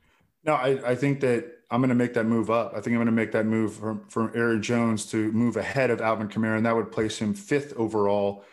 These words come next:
Um, again, people are gonna talk a lot about how A J Dillon could threaten the goal line role for Aaron Jones, but they were, the Packers last year were feeding him red zone targets.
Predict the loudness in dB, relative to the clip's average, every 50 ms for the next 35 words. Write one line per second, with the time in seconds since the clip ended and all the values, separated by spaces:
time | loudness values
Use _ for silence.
0 | -20 -20 _ _ _ -4 -2 0 0 0 0 0 0 0 0 0 0 -2 -2 -2
1 | 0 2 2 2 2 0 0 0 0 0 0 0 0 0 0 2 2 2 2 2
2 | 2 2 2 2 2 2 2 2 0 0 0 0 0 0 0 0 2 0 0 2
3 | 2 2 2 2 2 0 -2 -4 -8 -8 -4 -2 0 0 0 0 0 0 0 0
4 | -2 -4 -10 -20 _ _ -6 -4 -2 0 2 2 2 2 2 0 0 0 0 0
5 | 2 2 2 2 0 -2 -2 0 0 2 2 2 2 2 2 2 2 2 2 2
6 | 0 -2 -4 -8 -16 -20 -20 _ _ -4 0 2 2 2 2 2 0 0 -2 -2
7 | 0 0 0 0 0 0 0 0 2 2 2 2 0 -2 -2 -2 0 2 2 2
8 | 2 0 -2 -6 -16 _ _ _ _ -4 -2 -2 -2 -4 -6 -6 -2 0 2 2
9 | 2 2 2 2 2 2 2 2 2 2 2 2 0 0 0 0 0 0 0 -2
10 | -2 -2 -2 -2 -2 -4 -8 -10 -10 -12 -12 -14 -16